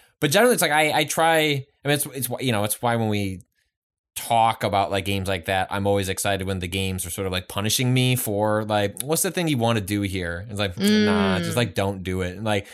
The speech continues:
Speaker 1: so I increasingly find myself actually attracted to games in which I, like, can't do the thing that I'm normally going, going to do. Um, and I, I wish more games pushed back against the player's tendency to fall back on,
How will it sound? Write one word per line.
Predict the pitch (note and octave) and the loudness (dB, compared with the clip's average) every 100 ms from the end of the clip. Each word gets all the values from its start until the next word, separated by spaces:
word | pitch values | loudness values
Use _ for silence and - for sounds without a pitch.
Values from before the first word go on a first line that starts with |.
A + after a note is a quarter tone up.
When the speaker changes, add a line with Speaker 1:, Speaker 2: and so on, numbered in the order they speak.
| - - | -20 0
Speaker 1:
so | E3 | 2
I | |
increasingly | F3+ G#3+ G#3 D#3 | 2 2 2 2
find | - B2+ C3 | 2 2 4
myself | B2 A#2+ A#2+ G#2+ - - _ _ - | 4 2 2 2 -2 -12 _ _ -4
actually | G#2+ A2 - G#2+ G#2 G2 F#2 - - | -2 0 -2 0 2 2 -2 -6 -6
attracted | A2 C3 G#2+ G2+ G2 | -4 0 0 0 -4
to | G2+ | -2
games | G2+ G2+ F#2 | -2 -2 -2
in | G2 | -4
which | F#2 F#2 - - - | -2 -2 0 -4 -4
I, | F#2+ F#2 E2+ F2 | -4 -4 -6 -6
like, | G2 F2+ F#2 | -4 -4 -6
can't | - G2+ F#2 F#2 | -4 -2 -2 -6
do | F#2 | -6
the | F#2+ | -6
thing | F2+ F2+ F2+ F2 | -6 -6 -6 -8
that | F#2+ | -4
I'm | F#2 F2+ | -4 -4
normally | F2+ F2+ F2 | -6 -6 -6
going, | F#2 F2+ E2+ F2 - | -4 -6 -6 -10 -8
going | F2+ F2 | -8 -8
to | - | -8
do. | E2 F2 E2 E2+ - - - | -8 -8 -8 -12 -16 -20 -10
Um, | G2 F#2+ F2+ E2+ E2 E2+ - | -2 -2 0 -2 -4 -10 -6
and | G#2 | -2
I, | A2 | -2
I | A2 | 0
wish | G#2 A#2 - | 0 0 0
more | G#2 G2+ | 0 -2
games | F2+ F#2+ F2+ F2+ - - _ _ _ _ _ _ _ _ - G#2 | 0 -4 -4 -4 -4 -4 _ _ _ _ _ _ _ _ -12 -10
pushed | - A#2 - | -4 -4 -2
back | F#2+ F#2+ G2 | -2 -2 -4
against | F2+ F2 - | -4 -2 -4
the | G2 | -6
player's | G2 F#2+ F2+ | -4 -4 -4
tendency | - F#2+ F2 - E2+ | -6 -6 -4 -6 -6
to | G#2 | -6
fall | - F2+ F2 | -2 -2 0
back | E2+ E2 | -2 -2
on, | E2+ E2 E2+ F2 | -4 -6 -10 -14